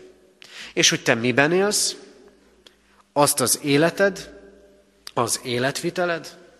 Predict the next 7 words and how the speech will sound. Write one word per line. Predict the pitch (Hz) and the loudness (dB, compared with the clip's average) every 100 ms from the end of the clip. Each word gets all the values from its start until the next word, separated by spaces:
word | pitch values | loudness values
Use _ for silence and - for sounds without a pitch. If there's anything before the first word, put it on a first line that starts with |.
| _ _ _ _ _ _ - | _ _ _ _ _ _ -10
a | 113 - | -10 0
tetteid | 151 160 - 175 160 139 | 0 0 0 0 2 -2
és | 120 | -4
a | 104 | -4
szavaid | - 123 135 135 131 | -4 -4 -2 -4 -4
fogják | - 117 98 113 113 - | -8 -10 -8 -6 -6 -6
megmutatni. | 131 117 101 98 - | -6 -6 -8 -10 -14